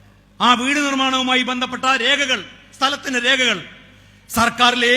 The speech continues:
ഏത് ഉദ്യോഗസ്ഥനും പരിശോധിക്കാം. ആർക്കെങ്കിലും പരാതി ഉണ്ടെങ്കിൽ ആ പരാതികൾ പറയുന്ന ഏത് രേഖയും ഏത് ഉദ്യോഗസ്ഥന് മുമ്പിൽ ഹാജരാക്കാനും ഇന്ത്യൻ യൂണിയൻ മുസ്ലിം ലീഗ് തയ്യാറാണ്.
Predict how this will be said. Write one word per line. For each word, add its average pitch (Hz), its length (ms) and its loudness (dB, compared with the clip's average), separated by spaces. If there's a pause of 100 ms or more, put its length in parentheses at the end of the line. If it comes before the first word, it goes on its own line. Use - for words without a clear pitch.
ഏത് 302 300 4
ഉദ്യോഗസ്ഥനും 269 560 -6
പരിശോധിക്കാം. 196 520 -8 (1160)
ആർക്കെങ്കിലും 233 540 -2
പരാതി 226 360 0
ഉണ്ടെങ്കിൽ 214 320 -6 (580)
ആ - 20 2 (140)
പരാതികൾ 233 500 0 (320)
പറയുന്ന 233 420 -2 (220)
ഏത് 311 280 -2
രേഖയും 254 340 -6 (1000)
ഏത് 226 480 6
ഉദ്യോഗസ്ഥന് 220 460 -2
മുമ്പിൽ 196 220 -4
ഹാജരാക്കാനും 190 640 -2 (400)
ഇന്ത്യൻ 196 300 0
യൂണിയൻ 180 240 0
മുസ്ലിം 170 280 -4
ലീഗ് 156 260 -4
തയ്യാറാണ്. 147 400 -6